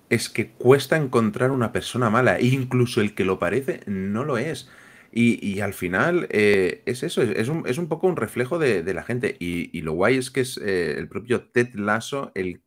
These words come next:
que siempre reacciona de una manera distinta a como tú lo harías. A ti a lo mejor se te llevarían los demonios, depende qué situación, y él no, él siempre mantiene fría la cabeza, excepto cuando son sus,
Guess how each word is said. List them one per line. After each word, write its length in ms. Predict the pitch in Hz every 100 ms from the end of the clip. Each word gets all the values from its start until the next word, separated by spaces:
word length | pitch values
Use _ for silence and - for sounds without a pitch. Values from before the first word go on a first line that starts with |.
| _
que 320 | - 92 87 - - -
siempre 280 | - 127 131
reacciona 440 | 123 107 - 123 117
de 60 |
una 100 | 117
manera 300 | 117 104 107
distinta 720 | 92 82 - 117 139 131 139 -
a 200 | 92 -
como 480 | 110 113 104 101 _
tú 160 | - 208
lo 100 | 190
harías. 560 | 160 165 160 160 156 _ - - -
A 200 | 196 -
ti 80 |
a 80 | 139
lo 100 | 135
mejor 400 | 127 107 127 127
se 100 | 127
te 120 | 107
llevarían 460 | 101 101 98 117 113
los 180 | 101 95
demonios, 640 | 92 95 107 117 117 110
depende 340 | 101 92 104 104
qué 80 |
situación, 500 | 101 113 95 - 104
y 120 | 98 104
él 200 | 135 120
no, 200 | 123 131
él 100 | 113
siempre 580 | - 117 123 127 123 127 - _
mantiene 500 | - 104 101 120 123
fría 320 | 117 - 139 123
la 100 | 113
cabeza, 360 | 104 123 123
excepto 680 | - - - 123 127 120 113
cuando 220 | - 90 78
son 140 | 87
sus, 220 | 90 -